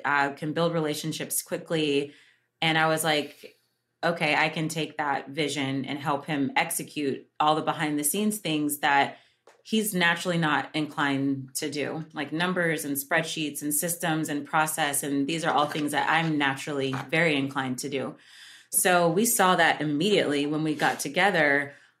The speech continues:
Um, but I think at the beginning of our relationship, in those first few years, we didn't have enough appreciation for each other's unique giftings.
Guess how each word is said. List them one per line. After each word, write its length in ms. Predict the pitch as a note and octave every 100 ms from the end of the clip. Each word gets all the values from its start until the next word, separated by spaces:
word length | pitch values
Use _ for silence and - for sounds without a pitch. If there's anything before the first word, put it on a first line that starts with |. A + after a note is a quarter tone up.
| -
Um, 280 | F3 D#3+ D#3+
but 80 | F3
I 60 | F3+
think 220 | A#3+ C#4+
at 120 | F#3
the 60 | F3
beginning 520 | E3 - E3+ F#3 G3
of 140 | F3+
our 160 | E3 D3+
relationship, 720 | D3+ C#3+ C#3+ C#3+ D3 D#3 D3
in 100 | D#3+
those 220 | D#3 D3+
first 340 | - E3 D#3+ -
few 140 | D#3+
years, 480 | D3 D3+ D3 C#3+ C#3 - _ _ _ _ - -
we 200 | F3+ G#3+
didn't 280 | A#3 B3 A#3+
have 540 | - E3+ D#3+ D3+ D3+ - - - _ _ _ _ _ _ _ - -
enough 340 | F#3+ F3 E3+ F3
appreciation 800 | E3 - E3+ - D3 C#3+ E3 D#3+
for 180 | D#3
each 160 | D3+ D3
other's 400 | D3 C#3+ C#3+ C#3
unique 360 | D3+ D3 C#3 -
giftings. 640 | C3+ - D#3+ F3 A#3 A#3+